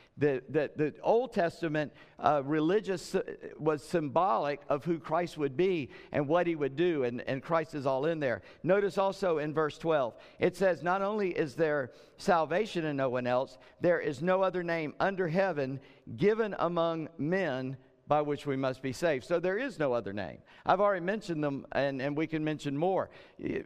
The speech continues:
There are today, current day, and I, and I don't know their names current day, but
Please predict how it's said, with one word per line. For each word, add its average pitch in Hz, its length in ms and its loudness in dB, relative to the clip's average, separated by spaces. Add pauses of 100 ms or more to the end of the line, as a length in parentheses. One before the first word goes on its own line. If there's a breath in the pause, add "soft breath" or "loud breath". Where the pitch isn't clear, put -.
(420)
There 196 380 0
are 196 180 0
today, 190 720 0
current 175 400 -2
day, 160 300 2
and 123 140 -4
I, 131 120 0
and 147 140 0
I 165 80 2
don't 156 100 -6
know 160 120 2
their 147 120 -2
names 147 260 -4
current 208 300 -2
day, 151 200 2
but 139 160 -2